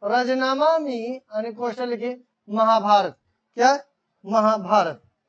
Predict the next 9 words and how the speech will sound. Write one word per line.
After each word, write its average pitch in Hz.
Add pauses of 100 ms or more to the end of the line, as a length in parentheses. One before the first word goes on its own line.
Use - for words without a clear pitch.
(440)
महाभारत। 196 (540)
तो 226
महाभारत 262 (720)
रजनामा 240 (400)
में 226 (340)
कुल, 311 (1500)
कुल 254 (2750)
इक्कीस 311
चित्र, 220